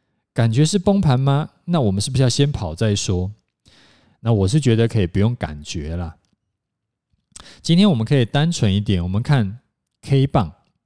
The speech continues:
如果你单看一根 K 棒，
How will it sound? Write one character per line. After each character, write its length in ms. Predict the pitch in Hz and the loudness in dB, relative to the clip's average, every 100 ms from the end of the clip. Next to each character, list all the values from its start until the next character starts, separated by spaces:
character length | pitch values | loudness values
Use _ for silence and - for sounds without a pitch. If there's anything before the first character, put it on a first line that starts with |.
| _ _ _ _ _ _ _ _ | _ _ _ _ _ _ _ _
如 120 | - 170 | 0 2
果 120 | 220 | 4
你 100 | 117 | 2
单 380 | - 175 170 180 | 0 0 0 2
看 260 | 180 127 - | 0 0 0
一 100 | 185 | -2
根 280 | 170 160 160 | 2 0 0
K 240 | - 131 | 0 0
棒， 400 | 131 120 82 92 | 2 0 -2 -8